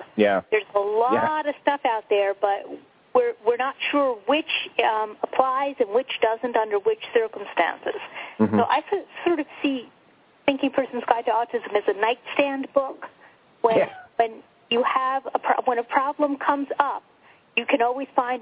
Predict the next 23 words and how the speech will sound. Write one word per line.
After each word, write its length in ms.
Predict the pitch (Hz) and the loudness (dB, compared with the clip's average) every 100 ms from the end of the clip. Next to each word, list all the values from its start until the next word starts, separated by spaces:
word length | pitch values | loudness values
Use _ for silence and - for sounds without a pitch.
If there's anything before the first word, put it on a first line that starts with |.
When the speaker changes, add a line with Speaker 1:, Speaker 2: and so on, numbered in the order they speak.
| - | -2
Speaker 2:
an 140 | 233 | 0
essay 380 | 214 208 214 170 | 0 -2 0 0
about 320 | 156 - - | 0 -2 -2
it. 180 | - - - _ _ _ _ - | -4 -6 -12 _ _ _ _ 0
And 120 | 214 | 0
you 120 | 208 | 0
don't 320 | 220 226 240 269 | 2 2 2 -2
have 300 | 254 247 - | -2 -2 -2
to 80 | |
mess 160 | 233 226 247 | 0 0 0
around 500 | 262 302 262 240 233 | 0 0 0 -2 -2
with 120 | 226 | 0
essays 340 | 226 226 220 220 | 0 2 0 2
about 180 | 220 220 269 | 2 2 0
other 200 | 285 262 | -2 -2
things 200 | 226 208 | -2 0
that 140 | 254 247 | 0 0
may 120 | 320 | 0
come 240 | - 311 | 0 0
up 160 | 277 269 | 0 0
at 80 | 254 | 0
other 300 | 262 233 202 | -2 -2 -4
times. 480 | - 339 202 - | 0 0 -2 -8